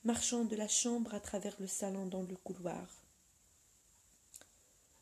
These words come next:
Elle mit doucement et naturellement ses mains autour de mon cou. Je l'ai serrée contre moi, et c'était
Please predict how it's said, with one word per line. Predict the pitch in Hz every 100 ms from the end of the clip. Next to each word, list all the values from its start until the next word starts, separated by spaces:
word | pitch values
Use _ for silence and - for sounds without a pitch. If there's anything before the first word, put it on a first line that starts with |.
| -
Elle | 190 196
mit | 220
doucement | 180 220 - 220 220
et | 214
naturellement | 220 - 214 214 208 208
ses | 196 214
mains | 196 196 -
autour | 196 - 185
de | 185
mon | 175 175
cou. | - - - - _ _ _ _ _ - _ - - - - - - _ _ _ - - - - _ - - - - - -
Je | 196
l'ai | 226 208
serrée | - 226 226
contre | 214 214 190 -
moi, | 185 180 175 196 - - - - - - - - - - - - - _ - -
et | -
c'était | 226 220 208 247